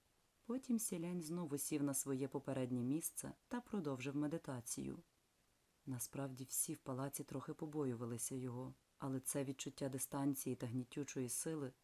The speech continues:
було створено ним навмисно. Однак, можливо, цей наслідний принц занадто молодий, тому він ніколи не міг довго утримувати це почуття страху.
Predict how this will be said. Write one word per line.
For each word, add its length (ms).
було 380
створено 520
ним 260
навмисно. 680
Однак, 420
можливо, 460
цей 180
наслідний 500
принц 320
занадто 440
молодий, 560
тому 320
він 180
ніколи 460
не 100
міг 180
довго 340
утримувати 600
це 180
почуття 500
страху. 540